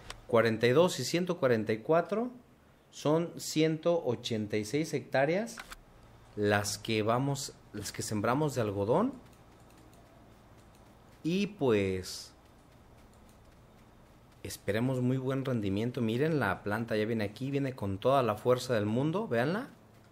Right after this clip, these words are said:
De este lado sí alcanzamos a, a escardar. Nunca me había pasado esto, ¿eh? La verdad es que estuvimos justo en el momento en el que creció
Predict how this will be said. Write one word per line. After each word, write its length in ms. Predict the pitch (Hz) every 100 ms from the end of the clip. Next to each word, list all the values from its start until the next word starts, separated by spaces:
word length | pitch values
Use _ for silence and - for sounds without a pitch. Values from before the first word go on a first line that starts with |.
| - - - - - - -
De 160 | 117 123
este 180 | 147 143
lado 200 | 135 143
sí 100 | 143
alcanzamos 640 | 139 135 120 120 131 127
a, 340 | 113 98 92 87 - - - - - -
a 100 | 98
escardar. 720 | 104 - 107 107 143 233 - - -
Nunca 220 | 143 190
me 100 | 185
había 140 | 175
pasado 340 | 175 - 180 170
esto, 240 | 160 127
¿eh? 140 | 156 254 - - - - - - - -
La 160 | 104 104
verdad 200 | 110 135
es 140 | 139
que 480 | - 139 113 113 - -
estuvimos 520 | 110 - 127 143 139
justo 360 | - 165 175
en 80 | 160
el 80 | 131
momento 440 | 117 113 131 139
en 80 | 143
el 200 | 117 107
que 220 | - 104
creció 560 | - 107 98 143 196 285